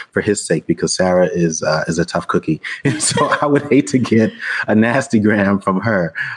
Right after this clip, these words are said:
Um, but yeah, I mean, you know, but again, that's what you pay them for, right? I mean, unless you really just love this sort of content and you wanna keep up with all those things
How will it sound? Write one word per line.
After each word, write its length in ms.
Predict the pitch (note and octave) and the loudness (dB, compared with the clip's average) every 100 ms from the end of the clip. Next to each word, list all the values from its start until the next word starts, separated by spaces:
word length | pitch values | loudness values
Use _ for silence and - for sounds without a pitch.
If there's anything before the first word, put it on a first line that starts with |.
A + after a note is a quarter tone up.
| - | -6
Um, 340 | F2+ F2 F2 F2 | -2 0 0 0
but 160 | F#2+ | 2
yeah, 300 | A2+ G#3+ B2 | 2 2 2
I 60 | G2+ | 2
mean, 320 | A2+ A#2 A#2 - - - | 4 4 2 -6 -20 0
you 80 | D#3 | 2
know, 80 | |
but 120 | D3 D#3 | 4 4
again, 180 | - | 4
that's 160 | A#2 - | 4 2
what 160 | C3+ - | 0 0
you 80 | |
pay 240 | - C3 C#3 | 0 4 4
them 240 | A#2 F2 | 4 2
for, 280 | - D#2 D#2+ | 0 -2 2
right? 280 | F2 G2 G#2+ | 2 4 4
I 60 | |
mean, 160 | G2 F#2+ | 4 4
unless 340 | F#2+ A2+ - | 4 2 2
you 100 | A2 | 4
really 260 | G2+ G#2+ G2+ | 6 6 4
just 220 | G2 - | 2 2
love 380 | F#2 F#2+ G#3 G3 | 4 4 4 2
this 140 | G3 | 0
sort 200 | - F#2 | 0 0
of 140 | F2+ - | 0 -2
content 560 | - G#2+ G2+ G#2 G2+ | -2 -2 -2 0 2
and 120 | F2 F2+ | 4 4
you 60 | |
wanna 180 | G2 F2+ | 4 2
keep 300 | - G#2 - | -2 -4 0
up 160 | G2 - | -2 -2
with 140 | F#2 | -2
all 120 | F#2+ | 0
those 220 | F#2 F2+ | 2 0
things 380 | - F#2+ F#2 F#2+ | 0 2 2 -2